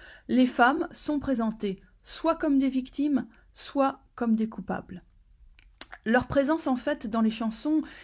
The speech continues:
est associée à trois grands types de récits caractéristiques des thèmes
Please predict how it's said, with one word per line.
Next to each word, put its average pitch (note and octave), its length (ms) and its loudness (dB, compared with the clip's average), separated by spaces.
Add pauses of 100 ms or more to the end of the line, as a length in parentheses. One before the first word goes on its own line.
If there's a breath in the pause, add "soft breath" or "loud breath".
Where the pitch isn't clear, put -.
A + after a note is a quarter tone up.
(100)
est A#3+ 200 0
associée A#3+ 460 0
à A#3+ 100 4
trois D4 380 -2
grands B3 240 -2
types C#4 300 -6
de A#3+ 80 -2
récits A#3 520 0 (300 loud breath)
caractéristiques C4+ 960 -2
des A#3 180 -2
thèmes A3+ 300 0